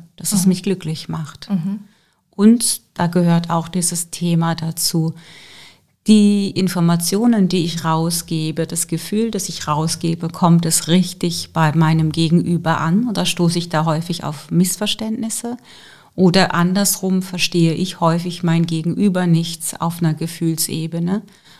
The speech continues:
Speaker 1: Also das kommt auch vom Solarplexus, wenn da irgendwie, ähm, was nicht, nicht richtig fließt an der
Speaker 2: Mhm.
Speaker 1: Stelle.
Speaker 2: Mhm. Okay.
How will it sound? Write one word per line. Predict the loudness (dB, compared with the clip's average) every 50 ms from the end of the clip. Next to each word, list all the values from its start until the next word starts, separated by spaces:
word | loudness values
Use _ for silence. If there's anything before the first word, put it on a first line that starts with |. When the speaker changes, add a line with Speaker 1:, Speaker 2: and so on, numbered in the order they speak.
| _ _ -10
Speaker 1:
Also | -8 -6 -6
das | -6 -6 -6 -6 -6 -8 -10 -14 _
kommt | -6 -4 -2 -2 -2 -2
auch | -4 -10 -10 -12
vom | -12 -10 -8 -4 0
Solarplexus, | 0 0 0 -2 -8 -8 -10 -10 -10 -8 -8 -8 -6 -6 -6 -6 -8 -10 -10 -14 -14 -16 _ _ _ _ _ _ _ _ _ _ _ _ -12
wenn | -10 -8
da | -6 -6 -6 -6
irgendwie, | -4 -4 -2 -2 -2 -2 -2 -2 -2 -2 -4 -6 -8 -10 _ _ _ _ _ _ _ _ _ _ _ _ _ _ _ _ _ _ _ _ _ 0 2
ähm, | 4 6 6 4 4 2 0 -2 -4 -6 -8 -4
was | 0 0 2 4 2
nicht, | 2 0 0 -6 -8 -16 _ -4
nicht | 0 0 2 2 0 -2 -4 -4 -4
richtig | -4 -4 -4 -6 -12 -12 -10
fließt | -6 -4 -4 -2 -2 -2 -2 -2 -2 -4 -6
an | 0 6
der | 6 6 6
Speaker 2:
Mhm. |
Speaker 1:
Stelle. | 6 2 0 -2 -6 -6 -6 -6 -8 -10 -10 -4
Speaker 2:
Mhm. | -4 -4 -2 -2 -6 -8 -8 -14 -20 _ _ _ _ -18
Okay. | -16 -14 -14 -16 -16 -16 -18